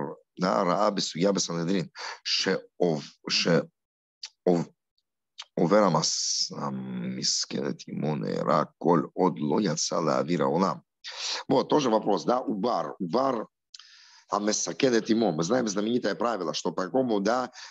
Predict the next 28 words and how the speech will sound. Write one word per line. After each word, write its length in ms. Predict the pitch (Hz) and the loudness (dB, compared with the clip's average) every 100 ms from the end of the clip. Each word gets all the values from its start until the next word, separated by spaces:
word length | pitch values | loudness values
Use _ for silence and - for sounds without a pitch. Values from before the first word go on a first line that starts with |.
| - | -10
что 300 | - 107 101 | -2 2 4
если 260 | 110 117 104 | 4 2 2
женщина 640 | 107 123 - 87 78 69 78 - _ _ - | 2 0 -2 -2 -4 -6 -12 -18 _ _ -4
рожает, 600 | 87 101 113 104 73 - - - - | 0 2 2 0 -2 -8 -16 -18 0
и, 100 | 107 | 4
не 140 | 120 135 | 6 6
дай 180 | 123 | 6
бог, 300 | 101 120 147 | 6 4 4
встаёт 320 | - 110 127 107 | 2 2 2 4
выбор 320 | 131 123 107 | 4 4 2
перед 220 | 98 101 | 2 2
врачами, 400 | 98 101 110 98 | 2 0 -2 -2
врачи 280 | 85 90 113 | -2 -2 -2
выходят 360 | 104 123 120 | -2 0 -2
и 40 | 98 | 0
говорят 280 | 104 113 107 | 0 0 -2
отцу, 220 | - 113 | -4 -4
что 180 | - 110 | -2 0
делать, 280 | 120 104 | 0 0
говорит. 300 | 82 85 76 - - - - - | -2 -4 -4 -8 -16 -20 -20 -2
Кто-то 280 | 127 123 | 2 4
один 200 | 110 131 | 4 2
должен 320 | 127 117 110 120 | 4 4 4 2
умереть, 320 | 117 104 95 | 4 2 2
либо 200 | 113 110 | 0 0
мать, 320 | 113 135 - | -2 -4 -2
либо 180 | 113 107 | -2 0
ребёнок. 420 | 107 113 98 | 0 0 0